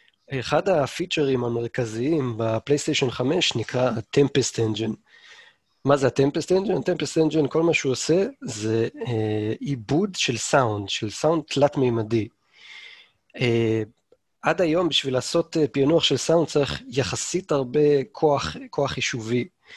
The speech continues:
אה, וזה דברים שלא היה אפשר כל כך לעשות על הקונסולות, או היה אפשר לעשות, וזה היה פשוט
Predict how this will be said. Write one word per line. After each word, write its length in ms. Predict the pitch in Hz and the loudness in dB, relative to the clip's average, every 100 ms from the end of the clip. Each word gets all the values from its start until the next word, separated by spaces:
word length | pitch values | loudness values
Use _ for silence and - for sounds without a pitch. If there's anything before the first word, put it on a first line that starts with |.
| - - - _ _ - | -20 -20 -20 _ _ -4
אה, 300 | 113 107 107 | -2 0 -2
וזה 240 | 107 127 | -2 -2
דברים 460 | 151 120 123 180 175 | -2 -4 -2 0 2
שלא 680 | - - 120 113 110 113 226 | 0 0 0 0 0 0 0
היה 200 | 247 190 | 2 0
אפשר 240 | - 160 | 0 -2
כל 140 | - 147 | -4 -4
כך 200 | 143 - | -4 -4
לעשות 420 | 233 - 143 - | -8 -4 -4 0
על 140 | 127 117 | 0 0
הקונסולות, 1120 | 117 113 113 113 110 147 139 - 120 117 - | 0 0 0 -2 -2 -2 0 -2 -2 -2 -4
או 160 | 127 123 | -4 0
היה 140 | 247 | 0
אפשר 200 | 151 151 | 2 2
לעשות, 420 | 139 - 170 165 | 0 0 -2 -2
וזה 100 | 123 | 0
היה 80 | 120 | -2
פשוט 260 | - - | -2 -4